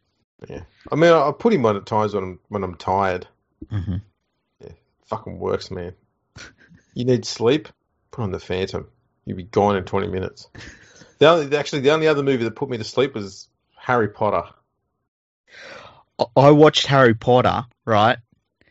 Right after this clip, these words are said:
Speaker 2: Because I'd watched, um, the Lord of the Rings movies, and I'd sat down and I was like, "Right, I'm gonna give them a go," and I ended up loving them, okay? And so Harry Potter movies are all coming out, and I'm like, "All right, maybe it's the same sort of thing."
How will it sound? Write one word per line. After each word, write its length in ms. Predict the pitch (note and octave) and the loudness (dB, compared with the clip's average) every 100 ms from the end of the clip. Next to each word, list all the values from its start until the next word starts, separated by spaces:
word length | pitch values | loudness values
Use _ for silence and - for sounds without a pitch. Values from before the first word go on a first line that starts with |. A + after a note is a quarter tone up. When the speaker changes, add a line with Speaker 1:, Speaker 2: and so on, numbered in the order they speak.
| _ _ _ _ - | _ _ _ _ -8
Speaker 2:
Because 360 | B2 A2 B2+ - | -4 0 -2 0
I'd 200 | B2 A2+ | -2 -2
watched, 540 | A2+ B2+ D#3 - - - - | 0 2 2 -2 -10 -10 -4
um, 640 | A2+ G#2 G2+ G2 F#2+ F#2 _ _ _ - - _ _ _ _ - G#3+ | -2 -2 -4 -6 -6 -10 _ _ _ -18 -18 _ _ _ _ -20 -2
the 120 | A#2+ | 2
Lord 340 | G#2+ A#2 B2+ | 2 2 4
of 80 | B2 | 2
the 100 | G#2+ | 2
Rings 360 | G#2+ A#2 B2+ C#3 | 2 2 0 0
movies, 460 | D3+ F3+ G#3+ F#3 - | 0 2 -2 -4 0
and 160 | B2 | 2
I'd 160 | A#2 A2+ | 4 2
sat 280 | - C3 - | 2 0 0
down 340 | B2+ A#2+ A#2 - | -2 0 -2 -4
and 100 | A2+ | -4
I 60 | G#2+ | -4
was 100 | G#2 | -2
like, 280 | G#2 G2 | -4 -2
"Right, 260 | A2+ G2+ F#2 - | -2 -2 -2 -4
I'm 100 | A2 | -4
gonna 140 | G#2+ | -2
give 180 | G2+ G#2 | -2 -2
them 140 | G#2 | -2
a 40 | G2 | 0
go," 280 | G2+ G2 F#2+ | 2 2 -2
and 100 | G#2+ | -6
I 140 | G2 F#2+ | -6 -6
ended 200 | F#2+ F#2 | -6 -6
up 160 | F#2+ | -4
loving 300 | G2+ F2+ F#2+ | -4 -4 -6
them, 160 | E2 - _ - | -10 -14 _ -8
okay? 380 | G2+ G2+ G2+ G#2+ - - - | -2 -2 -2 -6 -18 -20 -12
And 100 | - | -6
so 300 | G#2+ A#2+ A2+ A#2 | 2 4 6 4
Harry 280 | - A#2+ A2 | 0 0 0
Potter 360 | - A#2 B2+ A#2 | 0 2 4 2
movies 420 | A#2 A#2 G2+ G2+ | 0 -4 -4 -2
are 120 | G2+ | -2
all 80 | F#2+ | -2
coming 280 | G2+ G2 G2 | -4 -4 -2
out, 180 | G#2+ | -4
and 80 | - | -4
I'm 100 | G#2+ | -2
like, 240 | G2+ G2+ - | 0 -2 -2
"All 140 | - D3+ | 0 4
right, 280 | B2 C3 - | 4 2 0
maybe 280 | C3 C3 C3 | -2 0 0
it's 160 | - | -2
the 80 | B2+ | -6
same 240 | - B2 | -2 -2
sort 240 | A2+ C3 A2+ | 0 0 0
of 100 | A2+ | 0
thing." 240 | D3+ A2+ | -2 -2